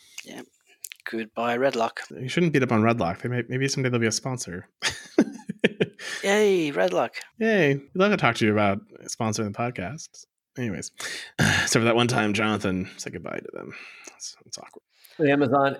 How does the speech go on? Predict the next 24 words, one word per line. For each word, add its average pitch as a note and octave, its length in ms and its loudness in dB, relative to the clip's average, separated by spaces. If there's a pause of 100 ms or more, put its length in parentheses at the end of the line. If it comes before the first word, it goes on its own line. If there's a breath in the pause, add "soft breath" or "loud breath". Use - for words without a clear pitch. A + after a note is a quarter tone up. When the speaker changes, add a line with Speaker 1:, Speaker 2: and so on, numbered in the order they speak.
Speaker 3:
App B2 240 2
Stream B2 540 0
two C3+ 240 -2
point A#2+ 280 2
oh A2+ 140 4
now A2 200 2
supports A2 580 -2
iPad A2+ 500 2
and G#2+ 180 -4
Android G#2+ 540 -2
tablets. G2 680 -4 (320)
Speaker 1:
Great. G#2 220 -12
Now G#2+ 160 -4
I G#2+ 40 -2
can A#2 140 -10
get A2+ 60 -6
my A2 100 -6
kids B2+ 280 0
to A#2 40 -2
do A#2+ 80 -2
my A2 120 -4
work A#2 220 0
for A2 180 -2
me. G#2+ 120 -10